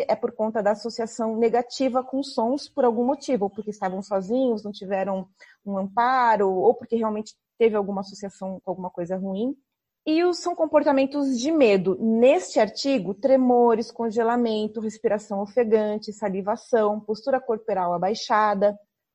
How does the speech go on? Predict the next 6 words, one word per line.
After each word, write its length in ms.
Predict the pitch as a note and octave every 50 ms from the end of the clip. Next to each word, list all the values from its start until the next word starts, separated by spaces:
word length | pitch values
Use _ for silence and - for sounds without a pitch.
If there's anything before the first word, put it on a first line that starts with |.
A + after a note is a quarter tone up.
| _ _
cauda 340 | - C#4 C#4+ C#4+ A#3+ G#3+ G3
dobrada, 640 | F#3+ A3 A3 G3+ G#3+ G#3 G#3 G3+ G3+ G3+ G3 G3 G3+
esconder-se, 800 | G#3+ - - - C4 B3+ A#3+ G#3 G#3+ G#3 G#3 G#3 G#3 G#3 - G#3
tentativas 680 | - A3+ A3 A#3+ A#3+ - - D4 D4 C4 C#4+ C#4+ A3+
de 100 | G#3+ B3
fuga, 560 | B3 - _ - A3+ A3+ G#3+ F#3+ G#3+ G#3+ A3